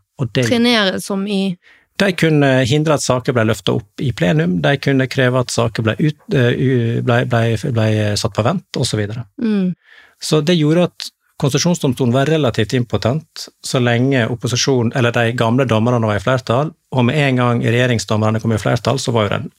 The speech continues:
Speaker 1: totalt politisert, fordi de var utnevnt ut fra lojalitet til regjeringen, og ikke på juridisk grunnlag.
Speaker 2: Og dette da var det dere kritiserte i Venezia-kommisjonen?
Speaker 1: Første gang, og senere har vi kritisert alle reformene som har vært siden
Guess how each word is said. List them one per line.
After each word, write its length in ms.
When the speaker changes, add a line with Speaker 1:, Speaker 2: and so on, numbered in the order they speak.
Speaker 1:
totalt 400
politisert, 560
fordi 220
de 100
var 220
utnevnt 320
ut 160
fra 180
lojalitet 640
til 160
regjeringen, 480
og 100
ikke 240
på 140
juridisk 400
grunnlag. 240
Speaker 2:
Og 100
dette 320
da 120
var 160
det 140
dere 180
kritiserte 560
i 20
Venezia-kommisjonen? 1040
Speaker 1:
Første 320
gang, 160
og 80
senere 300
har 80
vi 80
kritisert 320
alle 320
reformene 640
som 140
har 100
vært 480
siden 240